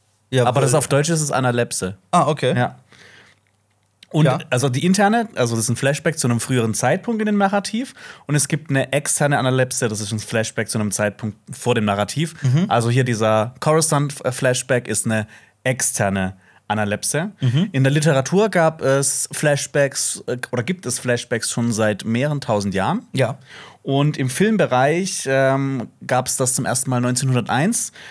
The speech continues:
Speaker 2: in dem
Speaker 1: Ja.
Speaker 2: Film Histoire d'une Crème von Ferdinand Secker.
Speaker 1: Mhm.
Speaker 2: Und erst so ab Ende der dreißiger Jahre wurden Flashbacks, äh, auch regelmäßig und viel einge-,
Speaker 1: Mhm.
Speaker 2: äh, eingesetzt. Zum Beispiel einer des, der großen Beispiele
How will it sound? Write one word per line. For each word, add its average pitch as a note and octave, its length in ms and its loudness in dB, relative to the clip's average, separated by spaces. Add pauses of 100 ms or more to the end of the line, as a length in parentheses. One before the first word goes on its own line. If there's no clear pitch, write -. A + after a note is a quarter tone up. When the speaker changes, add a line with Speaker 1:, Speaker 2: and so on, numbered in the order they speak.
(120)
Speaker 2:
in C#3 80 -2
dem C#3 100 2
Speaker 1:
Ja. - 40 4
Speaker 2:
Film F#3+ 300 4 (160)
Histoire D#3+ 500 2
d'une D#3 240 2
Crème A3+ 600 2
von D#3 520 0
Ferdinand C#3+ 640 2
Secker. D3 560 0 (160)
Speaker 1:
Mhm. C3 260 2
Speaker 2:
Und C3 120 0
erst D3+ 240 2
so D#3 220 2 (180)
ab - 220 -2
Ende D3 240 2
der C#3 120 4
dreißiger A#2+ 480 2
Jahre A2+ 320 0
wurden A#2 160 0
Flashbacks, A2+ 840 -2
äh, G#2+ 40 -2
auch G2+ 300 0
regelmäßig G#2 640 -4
und G2 160 -6 (160)
viel - 220 -8
einge-, G2+ 220 -4
Speaker 1:
Mhm. F3+ 120 -2
Speaker 2:
äh, G#2 100 0
eingesetzt. G#2 520 -4
Zum G2+ 100 -6
Beispiel G2+ 340 -8
einer F2+ 180 -8
des, F2 240 -12
der F2+ 140 -8
großen F#2+ 300 -10
Beispiele F#2+ 600 -8